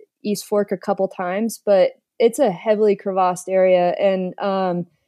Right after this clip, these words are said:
when Gilbert and I had bailed off the Slovak in two thousand seventeen, two of our friends, Tom and Ustin, um, they were on the bottom of the route and they bailed off with us. And the four of us walked out that valley, and,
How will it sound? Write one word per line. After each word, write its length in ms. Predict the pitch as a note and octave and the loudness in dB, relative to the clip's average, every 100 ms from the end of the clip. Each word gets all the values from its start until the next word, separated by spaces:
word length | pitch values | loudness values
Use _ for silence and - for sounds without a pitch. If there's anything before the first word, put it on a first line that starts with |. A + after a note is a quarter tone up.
| _ _ _ - | _ _ _ -2
when 280 | G#3 G3 | 0 0
Gilbert 380 | F3+ A3 G#3+ G#3+ | 2 2 2 0
and 140 | G#3 G3+ | 0 0
I 140 | G3 | 0
had 200 | F#3+ E3+ | -2 0
bailed 260 | G3+ G3+ G3 | 4 4 4
off 180 | G3 | 0
the 80 | F#3 | -4
Slovak 580 | - A3+ A3+ G3+ G3 - | -6 0 2 4 2 0
in 100 | F#3+ | -6
two 140 | G#3+ | -4
thousand 260 | F#3+ F#3 F#3+ | -2 -2 -2
seventeen, 640 | F#3+ F#3+ F3+ - G3+ F#3+ F3+ | -4 -4 -4 -10 -8 -6 -4
two 180 | G#3+ | 0
of 120 | G3+ F#3+ | 0 2
our 140 | F3+ | 0
friends, 420 | - G3+ G3 F#3+ | 0 0 0 -4
Tom 260 | - G3+ F#3+ | -6 -6 -4
and 120 | F#3+ | 0
Ustin, 520 | G#3 G3+ G3+ F#3+ F#3 - _ _ _ _ - | 0 0 -2 0 -2 -8 _ _ _ _ -12
um, 480 | G3+ F#3+ F#3 F3+ E3+ _ _ _ _ _ F#3 | -8 -8 -8 -8 -12 _ _ _ _ _ -2
they 420 | G#3 G#3+ G3 E3 _ _ G3 | 2 4 2 -2 _ _ -2
were 160 | G3+ | 2
on 100 | F#3+ | 2
the 80 | F#3 | 2
bottom 320 | F3+ G3 F#3+ | 2 4 4
of 80 | F#3 | 2
the 80 | F3 | 2
route 320 | F3 E3+ - | 2 2 -2
and 100 | F#3 | 0
they 100 | F3+ | 0
bailed 260 | F3+ F3 E3+ | 2 0 0
off 200 | E3+ - | -2 0
with 200 | F3+ F3 | 0 0
us. 240 | E3 - | -4 -6
And 100 | F3+ | -8
the 60 | F3 | -8
four 260 | - F#3+ F3+ | 0 2 4
of 80 | F3 | 2
us 180 | E3+ | -2
walked 260 | F3+ F3 F3 | 0 0 0
out 180 | F3+ F3 | -2 0
that 180 | - - | -2 0
valley, 420 | F3 F3 F3 E3+ | 2 4 4 2
and, 240 | E3+ E3 | 0 -4